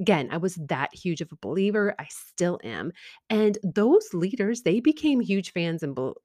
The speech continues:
believers too. In fact, I check in on many of them and they still have their one word to this day. So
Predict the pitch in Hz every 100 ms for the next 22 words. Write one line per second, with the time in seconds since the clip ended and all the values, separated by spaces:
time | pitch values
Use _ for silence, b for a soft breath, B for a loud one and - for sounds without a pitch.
0 | 165 - 165 160 - - - 156 131 151
1 | 151 151 - 180 262 285 285 277 277 -
2 | 175 175 180 180 180 B B B B -
3 | 247 277 262 190 190 185 185 180 185 220
4 | - 220 185 180 170 160 147 151 160 151
5 | 135 139 143 202 - 175 131 143 - -
6 | - - 202 - 160 147